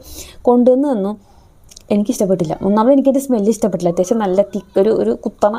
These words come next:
മണമുണ്ട്. മാത്രമല്ല, എനിക്കിത് ഇട്ട് കഴിഞ്ഞപ്പോൾ ഭയങ്കരമായിട്ട് വിയർക്കൽ, വൈറ്റ് കാസ്റ്റ് ഒക്കെ വന്ന് അലമ്പായി പോയൊരു സൺസ്ക്രീനാണ്. അപ്പോൾ എനിക്കിത് പറ്റിയിട്ടില്ല, പക്ഷേ എൻ്റെ ഹസ്ബൻഡിന് ഇത് ഭയങ്കര ഇഷ്ടപ്പെട്ടു, നല്ല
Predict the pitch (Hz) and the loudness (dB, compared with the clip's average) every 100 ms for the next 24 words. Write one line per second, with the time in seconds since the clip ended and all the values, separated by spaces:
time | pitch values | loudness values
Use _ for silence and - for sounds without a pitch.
0 | 240 202 190 208 185 185 - 214 208 220 | -6 -6 -4 -2 -2 -2 -2 0 0 0
1 | 247 262 233 226 226 277 269 - - 208 | -2 0 -2 -2 -4 -6 -6 -20 -4 0
2 | 202 208 220 233 220 226 208 196 196 - | 0 0 0 0 -2 0 2 2 0 -6
3 | 214 220 208 185 180 220 208 - 220 214 | -4 0 2 2 0 -2 -2 -2 -8 -6
4 | 202 208 202 208 - 208 202 202 208 208 | -6 -4 -4 -6 -8 -6 -2 -2 0 0
5 | 208 190 190 190 180 170 170 160 190 - | 2 0 0 -6 -4 -4 -4 -6 -8 -14
6 | - - 214 214 226 349 330 - 247 214 | -20 -4 0 2 2 2 2 0 -4 -2
7 | 220 220 214 208 190 190 196 190 185 175 | -4 -2 -2 -2 -4 -4 -2 -2 -2 -2
8 | 170 180 - 175 170 170 156 180 | -4 -6 -4 -2 -2 -2 -2 0